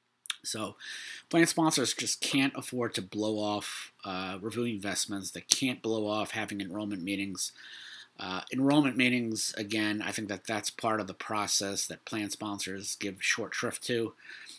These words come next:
And I, it's actually, I think, the most important part because erisa four oh four C protects liability for plan sponsors for losses sustained by plan participants in their own investments. And if you don't have education meetings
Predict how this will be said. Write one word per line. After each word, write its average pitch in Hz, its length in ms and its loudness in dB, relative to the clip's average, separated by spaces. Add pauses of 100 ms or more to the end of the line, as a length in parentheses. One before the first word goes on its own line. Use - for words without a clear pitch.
(180)
And 107 120 0
I, 107 120 -2
it's - 160 -4
actually, 104 300 2
I 92 40 -2
think, 95 180 -4
the 95 80 -4
most 117 320 2
important 98 440 -4
part 92 400 -4
because 110 500 -2 (460)
erisa 135 280 4
four 127 240 4
oh - 20 2
four 117 240 0
C 127 240 4
protects - 460 -2
liability 107 460 0
for - 120 -6
plan 101 280 -2
sponsors 107 500 -2
for 98 140 -8
losses 107 420 0
sustained 107 340 0
by 98 80 -8
plan 110 280 -6
participants 101 480 -4
in 95 60 -6
their 92 140 -4
own 85 80 -8
investments. 85 640 -2 (960)
And 135 160 10
if 143 100 6
you 156 80 12
don't 165 300 10
have 135 420 8
education 117 540 4
meetings 104 580 0